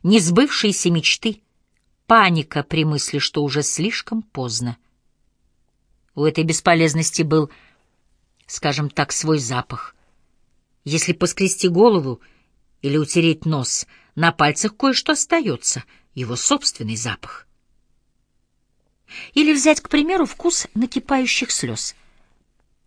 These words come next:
Выходит, обонятельные нервы воспринимают сами себя, рецепторы регистрируют собственную форму. Вкус самочинного страдания,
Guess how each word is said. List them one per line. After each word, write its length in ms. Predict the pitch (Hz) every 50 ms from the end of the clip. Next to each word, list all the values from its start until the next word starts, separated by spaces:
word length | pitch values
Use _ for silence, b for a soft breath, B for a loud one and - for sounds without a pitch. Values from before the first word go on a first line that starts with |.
| _ _
Выходит, 460 | - 135 127 - - 135 131 127 - -
обонятельные 720 | - 151 135 131 127 123 127 127 - - 151 143 147 151
нервы 320 | 151 151 151 143 139 151 160
воспринимают 760 | 139 143 - - - 143 135 135 127 120 127 143 147 143 - b b b b b
сами 360 | - - - 165 139 139 143
себя, 440 | 131 - - - 139 117 147 180 208 b b b b b b b b
рецепторы 720 | 143 151 160 147 - - 170 160 156 160 - - 185 190
регистрируют 680 | 175 165 156 131 139 - - - 143 147 151 165 165 165
собственную 600 | - - - 175 170 - - - 185 190 202 202
форму. 460 | - - - 277 226 139 123 113 107 - _ _ _ _ _ _ _ _ _ _ _ _ _ _ _ _ _ _ _ _ _ b b b b
Вкус 360 | - - - - 269 226 -
самочинного 800 | - - - 247 254 262 262 - - 269 220 220 226 226 240
страдания, 720 | 233 - - - 262 254 233 196 170 147 143 139 135 131